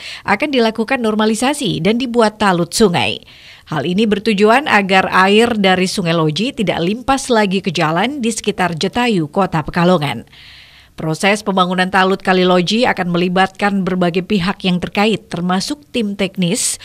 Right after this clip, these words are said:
kontraktor, dan pihak terkait dalam pembebasan lahan yang diperlukan. Rencananya pembangunan talut akan dimulai dalam waktu dekat dan diupayakan selesai sesuai dengan target yang telah ditentukan.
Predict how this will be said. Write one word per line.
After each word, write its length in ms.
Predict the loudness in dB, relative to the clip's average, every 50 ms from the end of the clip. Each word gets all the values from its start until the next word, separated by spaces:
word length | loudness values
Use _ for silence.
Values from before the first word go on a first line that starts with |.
| -20 -20 -12
kontraktor, 720 | _ -2 -2 0 2 0 0 0 2 0 2 2 2 -2
dan 320 | -2 0 0 2 0 0 0
pihak 320 | 0 0 0 0 -2 -4
terkait 480 | -6 -2 0 0 2 2 0 -2 -6 -8
dalam 400 | -4 -2 0 0 0 0 -2 -4
pembebasan 640 | -4 -4 -2 0 0 0 0 -2 0 -2 -4 0 0
lahan 320 | 0 0 0 0 -2 0
yang 240 | 0 0 0 0 0
diperlukan. 560 | -2 0 2 2 2 2 2 2 0 0 -4 -16 -20 -20 -20 -20 -20 -20 -20 -16 -8
Rencananya 560 | -6 -4 -2 0 0 2 2 0 2 0 0
pembangunan 480 | 0 0 0 0 0 2 0 -2 0
talut 240 | 2 0 2 2 2 0 0
akan 160 | 0 0 2
dimulai 480 | 2 2 2 2 2 2 2 2 2 2
dalam 320 | 2 2 2 2 0 0
waktu 320 | -2 -2 -4 -2 -4 -4
dekat 320 | -4 -2 -2 -2 -2 -2 -4 _
dan 240 | _ 0 0 2 2
diupayakan 720 | 2 0 0 -2 -2 0 0 0 -2 -2 -2 -4 -2 -2 -4
selesai 800 | -4 -2 -4 -4 -4 -2 -2 0 0 0 0 0 -2 -4 -4 -4
sesuai 400 | -6 -4 -4 -2 0 0 0 0
dengan 240 | 0 -2 -4 -4
target 400 | -2 -4 -4 -4 -2 -4 -6 -6
yang 240 | -2 -2 -2 -2 -2
telah 240 | -4 -4 -4 -4 -4 -2 -2
ditentukan. 720 | -2 0 0 0 0 0 -2 -2 -2 -4 -4 -6 -8 -16